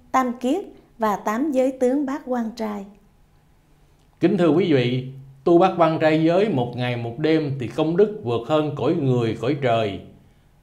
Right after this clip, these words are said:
Speaker 2: Theo lời Thượng tọa Giới sư, chúng ta đến tu bát quan trai không phải là để cầu xin Phật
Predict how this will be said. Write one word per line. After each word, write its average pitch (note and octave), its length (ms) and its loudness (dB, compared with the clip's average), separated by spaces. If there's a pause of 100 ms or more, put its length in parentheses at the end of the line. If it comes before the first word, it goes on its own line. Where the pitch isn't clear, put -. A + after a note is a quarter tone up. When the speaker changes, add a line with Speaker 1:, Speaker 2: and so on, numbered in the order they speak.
Speaker 2:
Theo E3+ 180 2
lời B2 260 2
Thượng B2 200 -4
tọa A#2 160 2
Giới C#3+ 260 2
sư, E3 380 2 (520)
chúng G#3 180 0
ta E3 120 2
đến F#3 260 2
tu F3 120 4
bát F#3 220 2
quan D#3 220 0
trai D3+ 280 2
không D3 260 -4
phải B2 220 -2
là D#3+ 120 0
để A2+ 180 -2
cầu C#3 300 -2
xin D#3 260 -2
Phật A#2+ 240 -2